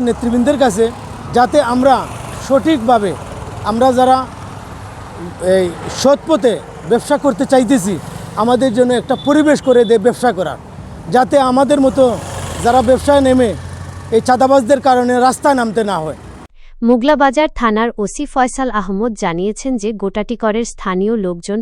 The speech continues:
Speaker 2: পাথর বোঝাই নৌকাগুলো আটক করে পুলিশের কাছে হস্তান্তর করেছেন এবং তারা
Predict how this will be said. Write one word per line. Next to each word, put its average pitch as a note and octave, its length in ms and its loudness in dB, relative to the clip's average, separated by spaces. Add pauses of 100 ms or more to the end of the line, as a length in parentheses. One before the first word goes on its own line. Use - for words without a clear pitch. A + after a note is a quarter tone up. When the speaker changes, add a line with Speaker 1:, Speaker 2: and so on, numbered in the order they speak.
Speaker 2:
পাথর F#3 340 -2
বোঝাই G#3 380 -4
নৌকাগুলো F#3 520 -4 (140)
আটক G3+ 280 -8
করে F#3+ 140 -4 (120)
পুলিশের G#3 420 -4
কাছে F#3 180 -8 (100)
হস্তান্তর F3 480 -8
করেছেন C#3+ 440 -12 (600)
এবং A#3 140 0 (120)
তারা A#3 160 2